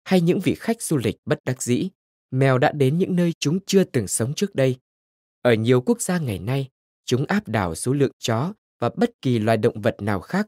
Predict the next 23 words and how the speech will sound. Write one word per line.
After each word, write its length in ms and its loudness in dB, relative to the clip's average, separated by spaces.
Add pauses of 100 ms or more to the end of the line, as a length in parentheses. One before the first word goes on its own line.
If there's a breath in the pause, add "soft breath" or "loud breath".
(120)
sống 380 -2
chung 260 2
trong 180 -4
các 180 -6
hộ 220 0
gia 180 -2
đình 240 -4 (100)
con 240 -2
người. 240 -4 (880)
Mèo 300 4
đã 100 4
khởi 260 0
xướng 320 0
quá 160 0
trình 300 0
thuần 180 0
hóa 200 0
này 300 2 (180)
theo 160 2
cách 220 -2
riêng 260 2
của 180 -2
chúng. 360 -4